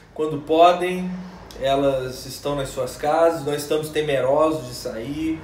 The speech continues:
Quando, eh, saímos, temos que usar máscara. Estamos o tempo todo, eh, aflitos pelo fato de que muitos de nós não têm podido trabalhar. A nossa própria igreja não tem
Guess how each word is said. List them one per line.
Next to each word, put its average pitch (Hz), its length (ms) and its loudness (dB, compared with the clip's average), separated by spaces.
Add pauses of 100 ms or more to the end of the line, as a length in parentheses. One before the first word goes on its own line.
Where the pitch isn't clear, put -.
(460)
Quando, 147 260 0
eh, 135 460 -2
saímos, 143 560 0
temos 143 300 -4
que - 100 -14
usar 123 180 -4
máscara. 151 800 0 (200)
Estamos 147 460 -6
o 139 40 -8
tempo 165 360 -2 (100)
todo, 156 640 2 (300)
eh, 131 880 2 (800)
aflitos 185 800 -4
pelo 160 260 -2
fato 156 480 -2
de 143 200 -8
que 151 480 -2 (180)
muitos 170 340 -4
de 147 120 -4
nós 147 280 2
não 147 120 0
têm 151 160 -6
podido 139 420 -6
trabalhar. 135 880 0 (360)
A 170 180 4
nossa 208 220 0
própria 240 340 2
igreja 175 540 2
não 151 200 -8
tem 165 440 -4